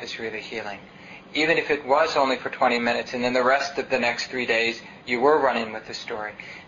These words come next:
then at least in those minutes you weren't.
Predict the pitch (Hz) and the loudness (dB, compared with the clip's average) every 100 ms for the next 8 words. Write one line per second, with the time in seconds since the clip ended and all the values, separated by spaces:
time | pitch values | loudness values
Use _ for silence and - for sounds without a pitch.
0 | - 127 127 135 139 175 - 151 139 147 | 0 2 2 2 2 0 0 0 4 4
1 | 175 - - - - - 127 120 131 - | 2 -2 -12 -20 -18 -6 -2 0 -2 -6
2 | - - - - - 139 135 170 156 104 | -14 -14 -18 -18 0 2 4 6 4 2
3 | - | -8